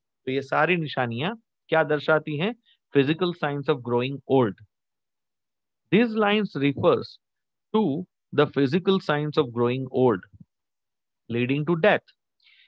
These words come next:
ये सभी लाइनें बताती हैं कि कैसे कोई फिजिकली बूढ़ा होता जा रहा है और finally वो मर जाता है, leading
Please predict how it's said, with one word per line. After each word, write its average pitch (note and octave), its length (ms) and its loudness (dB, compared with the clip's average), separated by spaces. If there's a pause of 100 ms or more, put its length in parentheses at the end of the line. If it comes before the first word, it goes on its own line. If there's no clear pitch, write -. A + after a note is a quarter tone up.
(160)
ये F3+ 100 4
सभी E3+ 380 4
लाइनें C#3 460 0
बताती C#3 520 0
हैं G3 240 -4
कि - 160 -6
कैसे C#3 420 2
कोई F3+ 200 2
फिजिकली C#3+ 720 -2 (720)
बूढ़ा D3+ 220 6
होता C#3+ 320 4
जा A#2 200 2
रहा G#2+ 220 2
है D#3 160 -4 (480)
और D#3+ 260 4 (680)
finally E3 380 4
वो C3 140 0
मर D3+ 220 2
जाता G#2+ 460 -4
है, G2+ 80 -20 (240)
leading C3+ 360 0